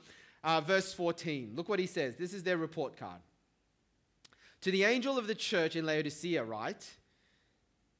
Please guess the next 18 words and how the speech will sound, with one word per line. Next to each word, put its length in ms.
these 400
are 120
the 80
words 380
of 180
the 140
Amen, 680
the 100
faithful 500
and 160
the 60
true 260
witness, 380
the 100
ruler 320
of 120
God's 260
creation. 720